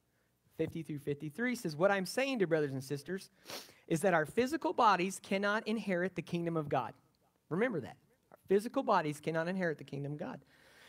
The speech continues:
These dying bodies cannot inherit what will last forever. But let me reveal to you a wonderful secret. We will not all die,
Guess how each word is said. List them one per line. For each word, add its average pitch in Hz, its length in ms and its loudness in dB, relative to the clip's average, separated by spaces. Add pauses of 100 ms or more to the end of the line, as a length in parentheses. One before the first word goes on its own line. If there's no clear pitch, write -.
(160)
These 220 220 4
dying 220 300 2
bodies 180 380 2
cannot 175 360 -2
inherit 170 560 0
what 139 300 -2
will 175 140 -4
last 135 460 -6
forever. 214 440 -8 (840)
But 214 160 6
let 233 180 4
me 277 120 0
reveal 247 600 4
to 220 120 -8
you 202 240 0
a 175 120 2
wonderful 233 500 0
secret. - 420 -8 (420)
We 190 120 0
will 170 140 2
not 185 260 2
all 269 160 2
die, 160 400 2